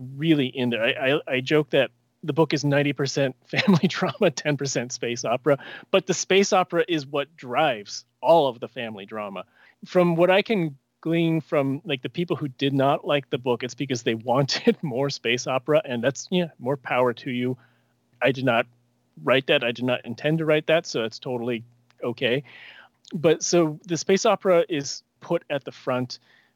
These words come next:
because I felt otherwise it would feel very abstract. You know, you would have the two sisters talking about, like, "I think it's this. No, I think it's this." You would have Jacob, in Jacob's perspective, hunting for this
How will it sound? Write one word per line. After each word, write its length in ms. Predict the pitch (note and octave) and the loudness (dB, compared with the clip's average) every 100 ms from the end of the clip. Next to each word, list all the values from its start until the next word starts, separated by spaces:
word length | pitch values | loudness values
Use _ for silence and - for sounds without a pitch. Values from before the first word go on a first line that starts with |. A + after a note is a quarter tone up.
| - | -6
because 360 | C#3+ - C3+ | -4 0 0
I 120 | C#3 C3+ | 0 0
felt 340 | F#3 E3 E3 _ _ _ - | 4 4 4 _ _ _ 2
otherwise 920 | D3+ E3+ F#3 D#3+ D3+ D3 C#3+ C3+ - - _ _ _ - | 4 4 4 4 4 4 0 -4 -12 -16 _ _ _ -4
it 120 | F#3 | -2
would 120 | E3 | -2
feel 260 | - - F#3 | -2 0 2
very 300 | E3 D#3+ C#3+ | 2 0 -2
abstract. 680 | B2 - - A2+ - - - _ _ _ | -6 -8 -12 -14 -14 -20 -20 _ _ _
You 120 | D3+ C#3 | -4 -2
know, 80 | |
you 140 | C3 C#3+ | 0 -2
would 80 | D#3 | 0
have 240 | D#3+ D#3+ | 2 2
the 80 | D#3 | 0
two 160 | - G3+ | -6 -6
sisters 480 | F#3 - D#3+ C#3+ - _ _ _ _ | -4 -4 -4 -6 -10 _ _ _ _
talking 340 | - D3+ D3+ E3 | -4 -2 0 2
about, 220 | C3+ C3 | 4 4
like, 160 | A2+ - | 2 -4
"I 60 | C#3 | -6
think 200 | C#3 B2+ | -4 -8
it's 140 | A2+ | -8
this. 340 | C#3 C#3 - - | -2 -2 -2 -6
No, 220 | C#3+ B2 | -2 0
I 100 | A#2 | 0
think 160 | C3+ A#2 | -2 -8
it's 200 | - - | -8 -4
this." 400 | B2+ B2 - - - _ - | -2 -2 -6 -8 -14 _ -2
You 140 | C#3 | 0
would 80 | C#3 | 0
have 260 | B2 C3+ | 0 -2
Jacob, 560 | C3 C#3 C#3 C#3+ C3+ C3+ _ _ _ _ | 0 0 0 2 0 -2 _ _ _ _
in 140 | - C3+ | -4 0
Jacob's 360 | C3 C3+ D3 | 0 -2 -6
perspective, 720 | - C3 - C3 - B2+ A#2 - - _ | -6 -6 -2 -2 0 -2 -2 -8 -20 _
hunting 440 | - E3 D#3+ D#3+ D3 | -4 0 2 2 0
for 260 | - D3 | 2 2
this 200 | C3 C3 | 2 -2